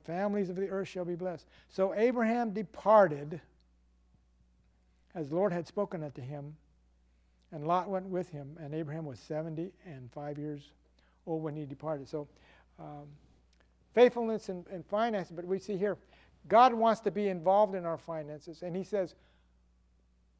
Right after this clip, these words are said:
"I want you to break away from your, from your, from where you're at."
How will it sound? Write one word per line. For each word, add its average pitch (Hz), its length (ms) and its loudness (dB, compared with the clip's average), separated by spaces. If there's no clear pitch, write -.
"I 170 120 -4
want 202 300 -2
you 175 60 -4
to 143 40 -8
break 196 280 0
away 190 180 2
from 175 240 -10
your, 175 240 -8
from 175 240 -12
your, 156 380 -6
from 156 140 -4
where 170 200 2
you're 151 200 -2
at." 135 300 -10